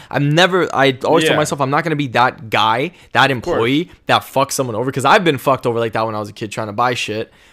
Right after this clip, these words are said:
Speaker 1: where I'm already did the whole spiel with my mom. I'm
Speaker 2: Yeah.
Speaker 1: like, "It's this, this, it's fine."
Speaker 2: And then the
Speaker 1: She's
Speaker 2: dude
Speaker 1: fine
Speaker 2: at
Speaker 1: with
Speaker 2: the
Speaker 1: it.
Speaker 2: counter.
Speaker 1: The dude at the counter cucks me, bro.
Speaker 2: Yeah, and he's like, Oh, I don't know if he's old enough to
Speaker 1: Yeah, I got
Speaker 2: Shut
Speaker 1: cucked
Speaker 2: the
Speaker 1: like
Speaker 2: f-
Speaker 1: that for G T A
Speaker 2: Bro, I was
Speaker 1: four.
Speaker 2: swing.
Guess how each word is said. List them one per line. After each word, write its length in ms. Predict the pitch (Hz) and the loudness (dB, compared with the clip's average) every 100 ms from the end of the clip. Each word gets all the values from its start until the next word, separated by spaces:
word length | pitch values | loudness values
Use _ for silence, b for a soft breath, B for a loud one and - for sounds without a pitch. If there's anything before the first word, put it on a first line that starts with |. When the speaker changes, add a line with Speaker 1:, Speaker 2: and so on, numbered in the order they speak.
| b | b
Speaker 1:
where 220 | 131 127 - | 4 4 4
I'm 160 | 135 123 | 0 2
already 440 | 113 127 139 131 B B _ | 4 6 4 2 B B _
did 140 | 170 | 4
the 100 | 156 | 4
whole 180 | 127 185 | 4 2
spiel 340 | - - 226 220 | 2 4 8 8
with 80 | |
my 100 | 208 | 8
mom. 340 | 214 208 196 196 - | 6 6 4 2 -4
I'm 40 | |
Speaker 2:
Yeah. 80 | 120 | 0
Speaker 1:
like, 220 | 143 143 | 2 2
"It's 180 | 123 113 | 2 -2
this, 300 | 117 165 196 | 6 6 6
this, 180 | 185 190 | 2 2
it's 120 | 147 - | -2 2
fine." 360 | 156 170 175 | 4 4 4
Speaker 2:
And 20 | |
then 100 | 156 160 | 2 2
the 80 | 160 | 4
Speaker 1:
She's 120 | 160 | 6
Speaker 2:
dude 60 | 180 | 6
Speaker 1:
fine 100 | 185 | 6
Speaker 2:
at 40 | |
Speaker 1:
with 80 | 185 | 4
Speaker 2:
the 80 | 190 | 2
Speaker 1:
it. 60 | |
Speaker 2:
counter. 360 | - 180 185 185 | 4 4 4 4
Speaker 1:
The 40 | 185 | 4
dude 200 | 208 220 | 8 8
at 80 | |
the 80 | 202 | 6
counter 400 | 180 196 196 127 - | 2 4 4 0 -8
cucks 420 | - 151 143 - | 2 4 4 -2
me, 120 | 120 | -6
bro. 200 | 107 107 101 | -6 -6 -4
Speaker 2:
Yeah, 220 | 131 131 | 0 2
and 100 | 131 | 2
he's 100 | 139 | -2
like, 120 | 139 131 | -4 -4
Oh, 160 | 160 | -2
I 100 | 160 | 0
don't 160 | 175 190 | -2 -4
know 100 | 202 | -6
if 100 | 190 | -8
he's 160 | 180 143 | -10 -6
old 180 | 143 | -6
enough 220 | 156 151 - | -6 -8 -6
to 80 | |
Speaker 1:
Yeah, 400 | 127 143 135 110 - | 2 4 4 2 2
I 140 | 143 | 4
got 160 | 180 175 | 6 4
Speaker 2:
Shut 80 | 160 | 4
Speaker 1:
cucked 180 | 196 - | 4 6
Speaker 2:
the 40 | |
Speaker 1:
like 120 | 185 | 4
Speaker 2:
f- 40 | 147 | 6
Speaker 1:
that 160 | 151 147 | 4 4
for 80 | 139 | 0
G 160 | 127 | -2
T 200 | 131 147 | 0 0
A 40 | 127 | 2
Speaker 2:
Bro, 100 | 147 | 2
I 60 | |
was 340 | 196 160 113 - | 2 2 0 -2
Speaker 1:
four. 120 | 160 | -4
Speaker 2:
swing. 380 | 165 139 90 | -2 -4 -8